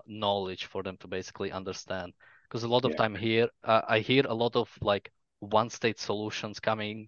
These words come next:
Speaker 1: like, from the left side, uh, but basically advocating for unlimited right of return, uh, and, uh, yeah, one-state solution with
Speaker 2: A one-state solution, the way some of these people, uh,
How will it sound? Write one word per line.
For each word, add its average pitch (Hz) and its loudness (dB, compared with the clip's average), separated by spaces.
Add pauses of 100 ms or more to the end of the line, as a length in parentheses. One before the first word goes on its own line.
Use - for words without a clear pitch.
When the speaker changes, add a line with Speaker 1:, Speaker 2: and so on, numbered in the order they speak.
(160)
Speaker 1:
like, 104 -4
from 120 -2
the 110 0
left 98 0
side, 95 -6 (440)
uh, 98 4
but 107 0
basically 110 0
advocating 95 0
for 95 -6
unlimited 101 -6
right 95 2
of 95 -8
return, 95 -4 (520)
uh, 92 0 (220)
and, 98 2 (140)
uh, 90 -2
yeah, 95 -2 (120)
one-state 98 -6
solution 95 -10
with 95 -6
Speaker 2:
A 123 10
one-state 127 12
solution, 117 10
the 101 6
way 101 8
some 131 8
of 113 10
these 98 4
people, 104 4
uh, 101 4